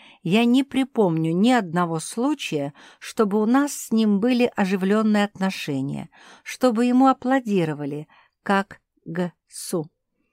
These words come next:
Я бы хотела у него заниматься, но в страхе перед его тяжеловесным многоречием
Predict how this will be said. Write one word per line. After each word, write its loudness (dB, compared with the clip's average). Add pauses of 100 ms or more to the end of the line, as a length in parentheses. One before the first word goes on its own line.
(300)
Я 4
бы 2
хотела 0
у 0
него -2
заниматься, -4 (420)
но -2
в -12
страхе -4
перед -4
его 0
тяжеловесным -2
многоречием -4